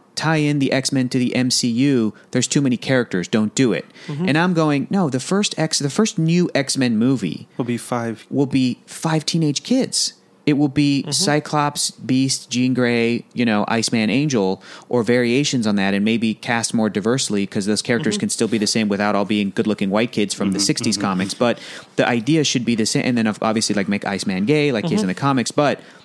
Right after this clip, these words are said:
Speaker 1: the idea is, yeah, it should be, like, a, an actor who's, like, in his thirty, thirties playing Charles Xavier,
Speaker 2: Mm-hmm.
Speaker 1: an actor who looks like he's in his fifties playing Magneto when really he's in his, like, nineties, but he's stayed young
Speaker 2: Mm-hmm.
Speaker 1: because he still needs to be a survivor from the
Speaker 2: Yeah.
Speaker 1: Holocaust. That's something they should never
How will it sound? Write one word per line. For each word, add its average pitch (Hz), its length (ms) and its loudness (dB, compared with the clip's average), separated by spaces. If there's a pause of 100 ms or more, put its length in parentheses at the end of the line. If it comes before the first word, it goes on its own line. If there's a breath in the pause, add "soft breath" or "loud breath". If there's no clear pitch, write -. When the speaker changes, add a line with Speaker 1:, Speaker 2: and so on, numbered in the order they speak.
(180)
Speaker 1:
the 143 80 2
idea 143 280 2
is, 120 380 0
yeah, 143 260 2
it 127 100 0
should 135 140 -2
be, 147 140 2
like, 135 260 0
a, 120 200 0
an 120 80 0
actor 127 280 0
who's, 127 180 0
like, 110 160 -2
in 120 100 -2
his 113 140 -2
thirty, 127 380 0
thirties 156 580 0
playing 139 300 0
Charles 123 280 0
Xavier, 101 460 -2
Speaker 2:
Mm-hmm. 185 220 -4 (300 loud breath)
Speaker 1:
an 127 100 0
actor 143 280 0
who 127 120 0
looks 143 280 0
like 151 140 -2
he's 123 160 -2
in 123 80 2
his 110 220 -2
fifties 120 720 0
playing 117 340 0
Magneto 127 460 2
when 110 160 0
really 123 260 2
he's 113 180 -2
in 113 80 2
his, 101 200 -2
like, 95 180 -2
nineties, 104 640 0
but - 260 -2
he's 107 200 0
stayed 117 420 0
young 101 300 0
Speaker 2:
Mm-hmm. 180 220 -6 (180)
Speaker 1:
because 110 240 -2
he 117 80 -2
still 131 320 2
needs 120 180 0
to 113 80 -2
be 110 140 2
a 101 40 2
survivor 98 380 0
from 107 160 -4
the 110 60 0
Speaker 2:
Yeah. 107 60 -6
Speaker 1:
Holocaust. 90 500 -2
That's 98 160 -4
something 104 240 -2
they 98 80 0
should 92 180 -6
never 107 400 0